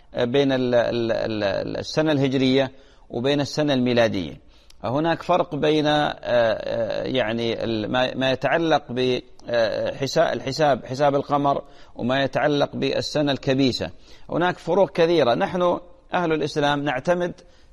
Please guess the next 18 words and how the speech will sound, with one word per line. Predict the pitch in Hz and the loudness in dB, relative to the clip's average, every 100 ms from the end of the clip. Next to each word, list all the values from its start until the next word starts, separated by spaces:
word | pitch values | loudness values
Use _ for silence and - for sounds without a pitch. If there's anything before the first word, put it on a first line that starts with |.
| _ - | _ 0
كجانب | 143 143 - - - 127 160 170 156 120 | 2 2 -2 -12 -12 0 2 2 0 -2
عبادي، | 120 135 156 135 123 131 - - - - - _ - | -2 2 4 4 0 -2 -4 -14 -20 -20 -20 _ -2
آه، | 110 104 - | 0 0 -2
السنة | 110 - 160 | -6 -2 0
الهجرية، | 156 151 151 165 131 | 2 2 0 2 2
بارك | 117 127 117 120 | 4 2 2 -2
الله | 117 101 | 0 0
فيك، | 95 92 - | -2 -8 -6
وهذا | 117 139 | -2 -2
مما | 156 156 151 | 0 0 0
ينبغي | 151 151 139 | 0 -2 0
الاعتزاز | 143 127 143 139 139 123 | 0 -2 -2 0 0 2
به. | 139 113 - - - - | 0 -2 -6 -16 -20 -8
ولذلك | - 131 165 175 - | 0 2 4 2 0
النبي | 147 135 127 | -2 0 0
عليه | 135 143 | 0 0
الصلاة | - 135 135 123 | -2 0 0 0
والسلام | 123 - 123 120 104 | -8 -2 -2 0 -2